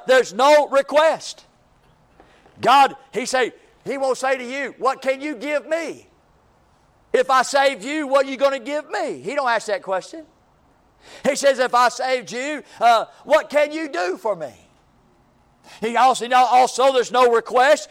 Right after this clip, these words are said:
and "What can you have for me?" Like, you know, uh, many people said this before, "Boy, if Elvis Presley would ever get saved, can you imagine the millions that he would influence?"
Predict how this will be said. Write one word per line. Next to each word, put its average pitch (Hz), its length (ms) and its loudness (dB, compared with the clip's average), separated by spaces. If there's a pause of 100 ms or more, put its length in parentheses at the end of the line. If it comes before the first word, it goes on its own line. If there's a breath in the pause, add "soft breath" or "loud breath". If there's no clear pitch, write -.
(100)
and 226 240 -6
"What 269 360 -2
can 285 240 -2
you 302 140 -6
have 269 420 -2
for 185 120 -6
me?" 131 320 -10 (520 loud breath)
Like, 226 240 2
you 247 100 -10
know, 247 400 4
uh, 202 80 2
many 233 260 -6
people 226 320 -6
said 226 220 -6
this 226 160 -2
before, 240 460 0 (160 loud breath)
"Boy, 240 140 2
if - 100 -6
Elvis 294 440 2
Presley 247 400 0
would 202 200 -4
ever 285 320 2
get 247 220 -8
saved, 233 600 0 (140 loud breath)
can 254 160 -2
you 294 120 2
imagine 254 560 -2
the 220 100 -4
millions 254 500 -8
that 254 160 -4
he 285 100 -8
would 269 180 -8
influence?" 294 760 -8